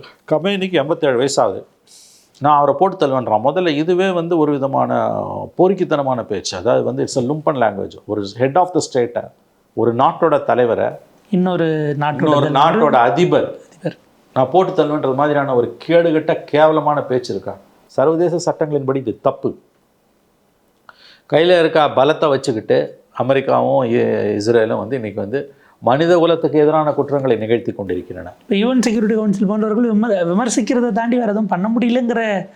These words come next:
Speaker 2: ஒரு சிச்சுவேஷன் தானே இருக்கு. அவங்க, அவங்க கிட்ட இப்ப என்னதான் அத்தாரிட்டி இருக்குல்ல? ஒரு மி-,
Speaker 1: ஒரு அத்தாரிட்டி இல்ல. Now it has become a paper tiger. நேத்து நடந்த தாக்குதல் வந்து it's a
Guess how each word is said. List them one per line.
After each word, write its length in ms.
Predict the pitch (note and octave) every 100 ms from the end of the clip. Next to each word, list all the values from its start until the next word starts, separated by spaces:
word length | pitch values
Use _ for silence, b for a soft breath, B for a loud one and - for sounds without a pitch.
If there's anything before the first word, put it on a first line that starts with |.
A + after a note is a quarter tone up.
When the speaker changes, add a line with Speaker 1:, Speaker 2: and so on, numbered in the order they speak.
| B B B B
Speaker 2:
ஒரு 140 | F#3 F#3+
சிச்சுவேஷன் 360 | G3 A#3+ -
தானே 160 | G#3 G3+
இருக்கு. 180 | F3 E3
அவங்க, 540 | F3+ G3 G3 F#3+ G3+
அவங்க 220 | F#3 F#3+ G#3
கிட்ட 160 | G#3+
இப்ப 140 | B3 A3+
என்னதான் 640 | G3 A3+ B3 A3+ F#3+ D3+ B B B B
அத்தாரிட்டி 440 | - B3 C4 B3+
இருக்குல்ல? 380 | A#3 A3+ B3+ B3
ஒரு 180 | G#3+ G3
மி-, 180 | G3 A3
Speaker 1:
ஒரு 180 | G4 G3
அத்தாரிட்டி 440 | G3 B3 B3 A#3+
இல்ல. 260 | G#3+ F#3+ D#3+
Now 240 | F3 F#3
it 200 | E3+ D3+
has 40 |
become 240 | F3 F#3+ G3
a 80 | G3
paper 340 | G3 G3 F3+
tiger. 380 | - A#2 F#2+ F2 - -
நேத்து 380 | G2 C#3 C#3 D3+
நடந்த 300 | D3 E3 F3
தாக்குதல் 440 | E3+ D#3 E3 D#3+
வந்து 220 | D3+ F3+ -
it's 60 |
a 80 | A2+